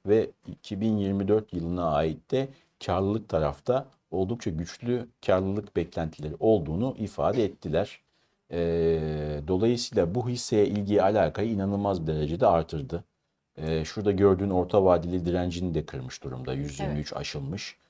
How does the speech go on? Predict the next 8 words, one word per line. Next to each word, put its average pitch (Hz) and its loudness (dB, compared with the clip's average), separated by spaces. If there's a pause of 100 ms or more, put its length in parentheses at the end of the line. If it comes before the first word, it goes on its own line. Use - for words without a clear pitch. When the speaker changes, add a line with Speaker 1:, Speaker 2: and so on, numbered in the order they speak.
(280)
Speaker 1:
Sonrasında 113 4
artık 101 4
bence 117 6
şu 123 2
ot-, 104 0
yüz 95 -2
otuz 107 -4
beşler 117 4